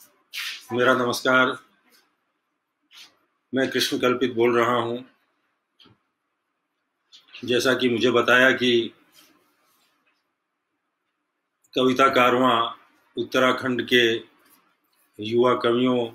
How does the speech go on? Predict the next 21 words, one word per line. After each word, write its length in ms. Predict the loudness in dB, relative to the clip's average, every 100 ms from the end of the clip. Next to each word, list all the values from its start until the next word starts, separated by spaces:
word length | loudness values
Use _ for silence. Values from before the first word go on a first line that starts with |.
| _
युवा 280 | -4 0 0
पाठकों 680 | 2 2 0 -2 -4 -4 -6 _ _ _ _ _ -6
और 160 | -4
युवा 280 | 0 4 4
साहित्य 440 | 4 2 0 0 -4
प्रेमियों 440 | 0 0 0 -2
का 160 | 2 0
एक 120 | 0
संगठन 540 | -4 -4 -4 -4 -6 -2
है, 280 | -2 -2 -8 _ _ _ _ _ _ _ _ _ _ _ _ _ _ _ -16
उस 120 | -12
पे 340 | -2 0 2 2
मैंने 280 | 0 -2 0
देखा 440 | 0 0 0 0
कि 520 | 0 0 0 0 -6 -14 _ _ _ _ _ -4
कविता 340 | 0 2 2
पाठ 320 | 2 2 2
के, 320 | 0 2 2
कविता 440 | 2 -2 -2 2 2
वाचन 460 | 2 0 -2 -4
के 340 | 0 2 2